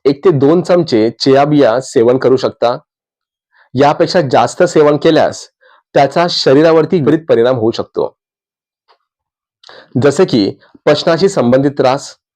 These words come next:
शक्यतो योग्य वेळेवर खा. एकाच वेळी जास्त खाण्यापेक्षा दिवसातून दोनदा एक चमचा असे करून खाणे उत्तम आहे. त्यानंतर सहावी गोष्ट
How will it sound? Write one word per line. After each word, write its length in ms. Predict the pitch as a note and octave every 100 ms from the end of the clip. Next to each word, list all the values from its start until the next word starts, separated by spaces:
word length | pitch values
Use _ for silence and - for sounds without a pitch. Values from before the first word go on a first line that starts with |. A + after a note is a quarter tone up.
| _ _ _ _ _
शक्यतो 520 | - F3+ F3 G3 A3
योग्य 360 | F#3 D3+ C#3 F3
वेळेवर 320 | E3 D#3+ E3+
खा. 240 | F3 D#3+ F2+ - _ _ _ _ -
एकाच 360 | D3+ C#3+ G#3+ G#3+
वेळी 160 | A3+ A3+
जास्त 300 | C#3+ B2 - G3
खाण्यापेक्षा 600 | D#3 D3+ E3 E3+ B2 A2+
दिवसातून 480 | B2+ C3 D3+ E3 C#3
दोनदा 380 | B2 B2+ C#3 G2 -
एक 180 | D#3 E3
चमचा 440 | - D#3+ D3+ A2 F#2+ - _ _ _ -
असे 280 | C#3 - A3+
करून 260 | A3+ F3 F#3
खाणे 240 | F3 D3
उत्तम 400 | C3+ B2 - C#3
आहे. 240 | G#2+ G2+ D#2+
त्यानंतर 1400 | - _ _ _ _ _ _ _ _ _ _ - F3+ A3
सहावी 360 | A3 D3 D#3+ B3
गोष्ट 260 | A#3+ -